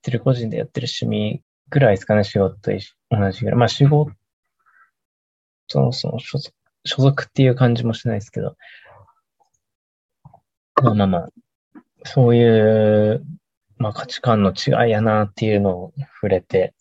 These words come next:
面白いなと最近思ってますけども。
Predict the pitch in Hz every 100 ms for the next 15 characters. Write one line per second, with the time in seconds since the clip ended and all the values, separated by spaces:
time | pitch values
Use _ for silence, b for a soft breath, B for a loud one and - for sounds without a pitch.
0 | _ _ 123 107 - 101 95 92 90 -
1 | - 95 87 - - 104 92 _ 95 95
2 | - - 98 95 95